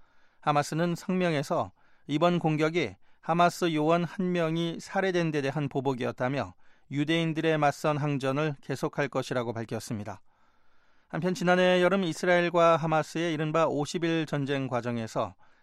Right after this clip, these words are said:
팔레스타인 주민 이천여 명이 사망했었습니다. 중국 양쯔강 여객선 전복 사고로 승객과 승무원 등 모두 사백사십여 명이 사망한 것으로 추정되는 가운데, 구조대가 하루 만에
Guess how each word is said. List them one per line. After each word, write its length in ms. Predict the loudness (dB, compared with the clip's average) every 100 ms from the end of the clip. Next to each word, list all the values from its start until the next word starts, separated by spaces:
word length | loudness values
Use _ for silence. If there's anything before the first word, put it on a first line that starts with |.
| -10
팔레스타인 600 | -4 -2 -2 -2 -2 -2
주민 320 | -2 -4 -4
이천여 460 | -6 -8 -4 -2 0
명이 320 | -2 -4 -6
사망했었습니다. 1000 | -8 -6 -6 -6 -10 -16 -18 -20 -20 -20 _ -20 -20 -20 -20 _ -20 _ -20 -20 _ -20 _ -20 _ -20 -20
중국 280 | -6 0 2
양쯔강 680 | 4 2 0 4 4 4 2
여객선 500 | 2 0 0 0 0
전복 320 | 0 0 -2
사고로 380 | 0 0 0 -2
승객과 720 | -2 -2 -2 -2 2 4 2
승무원 440 | 0 -4 -2 -2
등 180 | -2 -2
모두 440 | -2 0 0 -2 -4 -12
사백사십여 960 | -4 0 0 -2 -4 -4 -2 -2 -2
명이 300 | 0 -2 -4
사망한 500 | -4 0 2 2 0
것으로 320 | -2 -4 -6
추정되는 500 | -6 -4 -2 -2 -2 -2
가운데, 420 | -4 -4 -6 -8 _ -20 -20 -14
구조대가 580 | -6 -4 -2 0 2 2
하루 260 | 2 2
만에 360 | 2 2 0